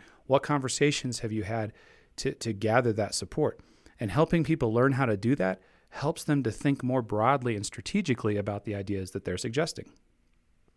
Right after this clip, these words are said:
And then finally, in the idea model is A, actions. And this is where the person defines the next two or three next steps that need to happen to put this idea into practice. And so somebody who is thinking very selfishly, once they have to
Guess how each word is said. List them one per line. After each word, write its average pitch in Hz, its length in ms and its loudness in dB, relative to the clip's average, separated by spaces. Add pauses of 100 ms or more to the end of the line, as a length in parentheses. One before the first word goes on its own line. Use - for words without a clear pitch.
(520)
And 139 120 2
then 139 120 4
finally, 120 520 0
in 113 100 -2
the 113 120 0
idea 117 380 2
model 92 440 -2
is 98 240 -6
A, 98 380 0 (320)
actions. 87 520 -6 (540)
And 135 80 2
this 156 120 4
is 156 140 2
where 135 160 6
the 135 80 6
person 120 400 -2
defines 131 580 2
the 107 120 -2
next 113 320 -2
two 160 300 4
or 151 140 4
three 113 460 2 (360)
next 120 260 2
steps - 500 0 (220)
that 120 140 -2
need 120 180 4
to 120 80 6
happen 113 480 0 (220)
to - 100 -14
put 147 220 2
this 139 180 2
idea 113 400 2
into 107 260 -4
practice. - 580 -2 (760)
And 151 120 4
so 170 120 4
somebody 226 320 4
who 185 140 8
is 147 120 4
thinking 139 360 0
very 117 180 4
selfishly, 127 680 0
once 143 240 0
they 143 120 6
have 131 240 0
to 110 280 2